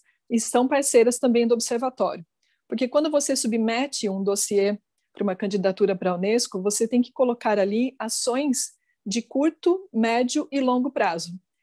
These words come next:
E o observatório, ele era uma dessas ações proposta ali nesse, nesse dossiê. Depois, para quem quiser conhecer esse dossiê,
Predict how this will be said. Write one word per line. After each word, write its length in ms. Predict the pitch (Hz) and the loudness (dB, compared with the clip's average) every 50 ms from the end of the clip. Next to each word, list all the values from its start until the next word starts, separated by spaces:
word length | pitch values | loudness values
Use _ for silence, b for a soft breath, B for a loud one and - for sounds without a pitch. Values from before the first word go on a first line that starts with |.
| _ _ _ | _ _ _
E 120 | - 254 269 | -2 2 2
o 60 | 294 | 2
observatório, 720 | 285 277 254 - 269 240 247 247 240 - 240 233 240 240 269 | 2 2 0 0 0 0 0 0 -2 0 0 0 0 0 -2
ele 200 | 277 285 302 294 | -2 -2 -2 -2
era 360 | 269 262 262 285 302 294 285 | -2 -2 -2 -2 -2 -2 -4
uma 200 | 285 285 294 285 | -4 -6 -4 -2
dessas 300 | 269 277 269 277 254 262 | -2 -4 -4 -4 -2 -2
ações 380 | 294 294 - 254 247 240 247 - | -2 -2 -2 -2 0 -2 -2 -4
proposta 560 | - - - - 240 233 233 240 - - 247 | -6 -6 -2 0 2 2 2 2 0 -2 0
ali 100 | 240 240 | 2 2
nesse, 200 | 240 254 247 - - - | 2 2 0 -4 -6 -4
nesse 220 | 233 226 226 - - | -2 -2 -2 0 0
dossiê. 420 | 240 240 - - 311 - - 175 - _ _ _ _ _ _ _ _ _ _ _ _ _ _ - - | 0 0 2 4 4 4 4 4 -2 _ _ _ _ _ _ _ _ _ _ _ _ _ _ -8 -2
Depois, 320 | - 233 220 226 226 233 226 | 0 2 4 4 4 2 2
para 140 | - 220 | 0 -6
quem 160 | 208 - 220 202 | -2 -2 -2 -2
quiser 220 | 208 190 202 196 | 0 0 -2 -2
conhecer 340 | 196 - 196 196 196 - 202 | -2 -2 -2 0 2 4 4
esse 160 | 190 - 208 | 4 2 0
dossiê, 420 | 180 185 180 - - 214 214 208 | -2 -2 -2 -2 -2 0 0 0